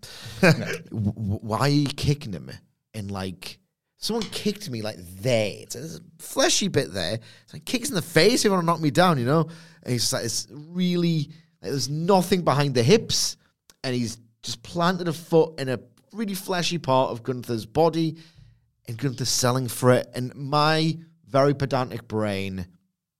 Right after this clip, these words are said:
and my, quite frankly, ingrained lack of respect for The Miz's craft just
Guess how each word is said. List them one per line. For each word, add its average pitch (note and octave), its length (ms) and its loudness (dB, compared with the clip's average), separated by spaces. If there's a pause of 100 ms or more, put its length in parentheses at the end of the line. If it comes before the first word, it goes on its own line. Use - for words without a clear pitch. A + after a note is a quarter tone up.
(260)
and C#3+ 100 0
my, B2+ 200 2
quite D#3 320 2
frankly, A2+ 640 0
ingrained A#2 880 -2 (380)
lack A#2 340 0
of G#2+ 280 -4 (220)
respect A2+ 680 0 (200)
for G#2+ 460 0
The A2+ 120 -8
Miz's G#2+ 280 -2
craft A2 640 0 (400)
just - 280 -6